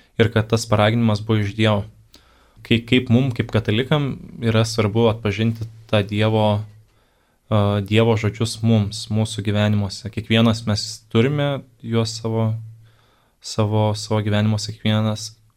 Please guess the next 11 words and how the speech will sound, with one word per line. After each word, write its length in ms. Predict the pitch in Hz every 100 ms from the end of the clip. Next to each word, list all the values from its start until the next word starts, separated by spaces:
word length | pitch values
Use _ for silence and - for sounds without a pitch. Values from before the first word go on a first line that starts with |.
| _ -
kiekvienam 460 | 110 107 104 110 107
yra 100 | 98
duota 460 | 104 131 151 135 - _ _ _ _ -
tie 160 | 117
žodžiai 480 | 107 113 113 113 110
ir 100 | 107 107
kaip 160 | 113 117
mes 240 | 104 - 110
juos 240 | 107 -
priimam. 540 | - 107 107 107 98 107
Tai, 220 | 104